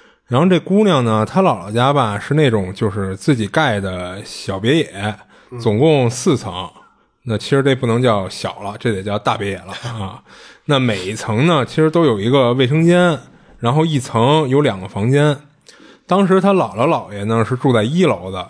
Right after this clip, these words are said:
Speaker 1: 就是方便不用爬上爬下的。然后她舅舅舅妈呢，还有她的弟弟妹妹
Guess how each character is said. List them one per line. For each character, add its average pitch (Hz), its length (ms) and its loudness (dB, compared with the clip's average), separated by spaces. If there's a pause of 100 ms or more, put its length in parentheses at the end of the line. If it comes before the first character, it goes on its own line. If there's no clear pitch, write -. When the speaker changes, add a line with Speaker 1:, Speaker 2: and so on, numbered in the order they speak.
(140)
Speaker 1:
就 104 180 -4
是 92 460 -10
方 170 340 0
便 95 220 -2
不 113 100 0
用 135 140 2
爬 139 160 -2
上 135 100 2
爬 110 160 -2
下 117 300 -2
的。 98 100 -18 (600)
然 123 120 0
后 170 80 4
她 196 140 4
舅 196 340 2
舅 117 100 0
舅 135 180 2
妈 170 260 4
呢， 101 320 0
还 127 140 0
有 113 220 2 (160)
她 147 140 0
的 107 360 0
弟 135 240 0
弟 147 100 2
妹 165 240 2
妹 98 160 -10